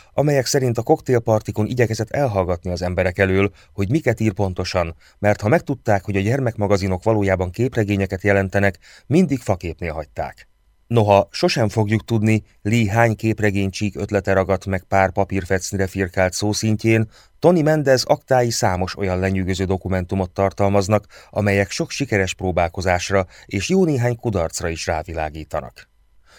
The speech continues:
A New Yorkban született Mendez volt a befutott képregényesek első számú ügynöke, és rendkívüli elismerésnek örvendett a szakmájában. Karrierjét a Radio City Music Hall Rocket táncosaként kezdte, majd ezerkilencszáznegyvenhattól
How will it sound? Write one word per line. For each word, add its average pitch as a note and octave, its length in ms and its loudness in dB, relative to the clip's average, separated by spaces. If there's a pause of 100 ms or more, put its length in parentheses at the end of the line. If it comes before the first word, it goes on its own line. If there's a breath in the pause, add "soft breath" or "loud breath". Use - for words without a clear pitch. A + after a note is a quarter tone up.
A G#2+ 160 0
New C3+ 120 4
Yorkban A#2+ 340 4
született A2 400 0
Mendez A2+ 400 2
volt G#2+ 200 0
a G#2+ 60 2
befutott A2+ 400 0
képregényesek G2+ 840 -2
első B2+ 340 -2
számú F2 420 -4
ügynöke, F2 480 -4 (240 loud breath)
és - 240 -2
rendkívüli B2 680 0
elismerésnek F2+ 680 -6
örvendett F2+ 480 -2
a - 40 -6
szakmájában. C#2 800 -8 (460 soft breath)
Karrierjét G2+ 720 4
a - 160 -2
Radio B2+ 420 0
City A2+ 240 -6
Music G#2+ 380 -2
Hall F#2+ 220 2
Rocket F#2 500 -4
táncosaként F2 720 -4
kezdte, F#2+ 420 0 (260 loud breath)
majd G2 280 0
ezerkilencszáznegyvenhattól B2 1500 0